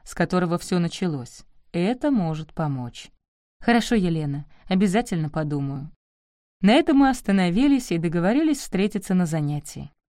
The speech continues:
Картина в моей голове пока не складывалась. Вика прекрасно мыслила,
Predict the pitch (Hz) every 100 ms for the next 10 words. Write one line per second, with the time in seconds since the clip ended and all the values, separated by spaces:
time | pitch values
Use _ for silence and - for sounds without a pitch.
0 | - 202 196 - 233 202 165 165 160 165
1 | 165 170 185 170 180 175 170 - 185 160
2 | 135 123 143 - - - - - 202 262
3 | 269 - 247 254 262 247 185 170 165 170
4 | - 175 185